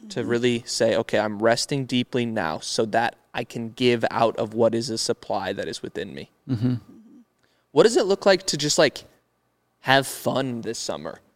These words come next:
Speaker 2: Mm-hmm.
Speaker 1: And how does that help our soul to continue to flourish in that way?
Speaker 2: Yeah,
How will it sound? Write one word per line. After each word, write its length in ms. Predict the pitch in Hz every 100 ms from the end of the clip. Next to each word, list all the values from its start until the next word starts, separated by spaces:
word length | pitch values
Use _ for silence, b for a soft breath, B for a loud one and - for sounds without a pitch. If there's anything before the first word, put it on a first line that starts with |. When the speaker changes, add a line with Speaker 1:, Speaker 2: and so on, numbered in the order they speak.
| -
Speaker 2:
Mm-hmm. 120 | -
Speaker 1:
And 120 | 123 123
how 140 | 127
does 160 | 160 143
that 240 | 131 127
help 280 | 131 127 123
our 180 | - 117
soul 500 | - - 113 110 110 - _ -
to 120 | 131
continue 460 | - 120 131 120 110
to 80 | 107
flourish 480 | - 110 107 -
in 140 | 107 110
that 180 | 73 65
way? 200 | 64 - _ _ _ _ _ _ _ _ _ _ _ _ _ -
Speaker 2:
Yeah, 220 | 247